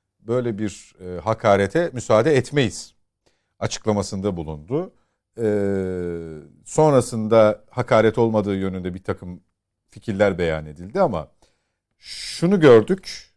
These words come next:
Ee, Cumhuriyet Halk Partisi jet hızıyla, e, Cumhurbaşkanına hakaret içeren, e, Türk Ceza Kanunu'nun iki yüz doksan dokuzuncu maddesinin değişikliğiyle ilgili, hatta onun ortadan kaldırılması ile ilgili bir kanun teklifi hazırladı.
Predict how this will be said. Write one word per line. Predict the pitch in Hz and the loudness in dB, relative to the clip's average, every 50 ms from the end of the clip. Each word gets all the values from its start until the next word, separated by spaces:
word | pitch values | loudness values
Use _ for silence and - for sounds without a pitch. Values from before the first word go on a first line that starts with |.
| _ _ - | _ _ -6
Ee, | 135 127 123 120 120 117 117 117 117 113 113 110 110 110 104 104 98 | -4 -2 -2 -2 -2 -2 -2 -2 -2 -2 -2 -4 -4 -6 -8 -8 -6
Cumhuriyet | 113 127 165 185 208 196 190 - | -2 0 0 2 2 0 4 6
Halk | 190 175 - - | 6 4 4 4
Partisi | - 117 98 - - 101 - - - 165 190 196 - _ _ _ _ _ _ _ _ _ _ | 2 2 2 2 -2 -16 -16 -12 -10 -10 -10 -12 -14 _ _ _ _ _ _ _ _ _ _
jet | 107 107 110 151 208 202 - - | -10 -2 2 2 2 2 2 -2
hızıyla, | 160 131 113 107 110 98 87 90 123 151 190 208 233 _ _ _ _ _ _ _ _ _ _ _ - | -2 -2 -2 -2 -4 -4 -2 0 2 2 0 0 -8 _ _ _ _ _ _ _ _ _ _ _ -10
e, | 107 110 107 104 101 101 98 92 | -8 -6 -4 -2 -4 -4 -4 -4
Cumhurbaşkanına | 113 147 170 196 156 147 131 123 - - 127 113 120 127 123 113 113 | -4 -2 -2 2 4 4 2 2 2 -4 -6 -4 -4 -4 -6 -4 -4
hakaret | 117 - - 135 123 127 143 156 151 - - - - - - | -6 -4 0 2 2 4 2 2 0 -2 -14 -14 -14 -14 -16
içeren, | - - - - 120 107 110 107 110 139 156 175 _ _ _ _ _ _ _ _ _ _ - | -18 -12 -4 0 0 2 2 0 -2 -4 -8 -16 _ _ _ _ _ _ _ _ _ _ -8
e, | 101 95 98 95 92 90 90 87 87 87 85 85 82 82 80 80 80 - - | -4 -4 -2 -2 -2 -2 -2 -2 -2 -4 -4 -4 -6 -8 -10 -12 -14 -14 -14
Türk | - 120 - | -12 -6 -2
Ceza | 127 110 151 165 135 - | 0 4 6 6 6 8
Kanunu'nun | 135 117 113 123 156 170 | 6 4 4 2 -2 -6
iki | 131 - 131 | -6 -6 -6
yüz | 120 117 107 | -8 -4 -2
doksan | 123 117 - - 127 120 120 117 | -2 -2 -2 -2 -2 -2 -2 -4
dokuzuncu | 117 - - 120 107 104 117 117 117 113 135 135 | -6 -6 -6 -8 -8 -8 -8 -10 -8 -8 -8 -4
maddesinin | 113 101 95 85 80 87 85 - - 90 90 113 147 165 175 175 185 _ _ _ _ _ _ _ _ _ _ _ - | 0 0 -2 -2 -4 -10 -12 -12 -12 -12 -10 -10 -12 -12 -16 -20 -20 _ _ _ _ _ _ _ _ _ _ _ -4
değişikliğiyle | 92 104 110 104 - - 110 - - 113 131 147 123 110 | -2 0 0 0 -2 -6 -12 -8 -6 -6 -4 -2 -2 -4
ilgili, | 95 80 87 87 | -4 -4 -4 -4
hatta | 92 101 - - 104 | -4 -2 0 0 0
onun | 107 120 131 | 0 0 -2
ortadan | 127 113 110 - - 139 143 - | -4 -4 -4 -2 -2 -4 -4 -2
kaldırılması | - 104 92 87 87 82 78 80 78 - 85 | 0 0 0 0 -2 -10 -10 -12 -14 -14 -12
ile | 80 82 | -14 -12
ilgili | 113 151 | -12 -12
bir | 180 - | -12 -8
kanun | - - 127 127 127 - | 0 0 0 0 0 -6
teklifi | - 95 82 - - - 73 | -10 -12 -16 -16 -18 -20 -20
hazırladı. | 69 76 69 _ 65 64 65 _ _ _ | -20 -20 -20 _ -20 -20 -20 _ _ _